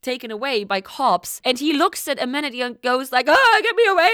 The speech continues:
from him." And he seems as terrified of Amenadiel as people usually are of Lucifer after seeing a devil face. And that I really liked because this is what I have been preaching about, the, "Yeah, Chloe should just see the devil face and she's gonna deal with it."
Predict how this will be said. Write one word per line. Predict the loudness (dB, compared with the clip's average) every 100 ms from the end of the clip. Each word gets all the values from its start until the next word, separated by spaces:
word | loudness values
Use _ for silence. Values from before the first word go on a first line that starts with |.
| 0
from | -2 0
him." | 2 2 2 -4 -6
And | -10
he | -8 -8 -8
seems | -4 -2 0 -2
as | -4 -6 -6
terrified | -8 -6 -6 -6 -10 -10
of | -12 -12
Amenadiel | -10 -8 -8 -10 -10 -4 -4 -4
as | -8
people | -4 -4 -4 -8
usually | -2 -2 -2 -6 -4
are | -2
of | -2 -6
Lucifer | 0 0 0 -4 -2
after | -2 -2 -6
seeing | -14 -12
a | -12
devil | -10 -8 -10
face. | -10 -14 -14 -18 -10 -4
And | -2 2
that | 0 0
I | -6
really | -6 -2 -2 0 -2
liked | -4 -4 -6 -8
because | -10 -8 -8 -6
this | -4 -2
is | -2 -2 -2
what | 0
I | 0
have | -2 -4 -6 -8
been | -10 -10
preaching | -4 -2 -2 -6
about, | -4 -2 -2 -2
the, | -2
"Yeah, | 0 0 -2
Chloe | -2 0
should | 0 -4
just | -6 -6
see | -6
the | -6 -4
devil | -4 -6
face | -4 -4 -4
and |
she's | -10 -12
gonna | -8 -8
deal | -2 -2
with | 0 -4
it." | -6 -8